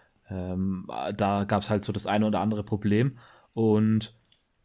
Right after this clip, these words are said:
tatsächlich hat ihn dann aber Mac Brown nach, äh, North Carolina geholt und ich fand bisher, hat er es re-,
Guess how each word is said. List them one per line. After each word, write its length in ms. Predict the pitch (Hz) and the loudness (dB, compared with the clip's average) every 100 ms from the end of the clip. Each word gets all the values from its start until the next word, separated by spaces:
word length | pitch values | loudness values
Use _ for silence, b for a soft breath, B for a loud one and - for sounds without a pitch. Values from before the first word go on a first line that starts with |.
| _ _ _ | _ _ _
tatsächlich 520 | - 117 127 123 127 120 | -2 0 0 0 2 2
hat 140 | 117 | 4
ihn 100 | 117 | 4
dann 160 | 107 104 | 4 2
aber 420 | 104 104 104 107 | 2 4 4 4
Mac 300 | 107 104 - | 0 -2 -2
Brown 480 | 110 107 110 113 113 | 0 2 4 2 -2
nach, 760 | 107 98 98 98 98 - - - | -2 0 0 -2 -4 -8 -20 -12
äh, 260 | 107 98 95 | -8 -6 -6
North 220 | 98 - | -8 -6
Carolina 340 | 107 95 98 | -4 -2 -2
geholt 320 | 117 127 151 120 | -2 -2 -2 -2
und 60 | |
ich 100 | 104 | -2
fand 160 | - 104 | -2 -2
bisher, 280 | 104 110 120 | -2 0 0
hat 100 | 113 | -2
er 40 | |
es 120 | |
re-, 80 | - | -4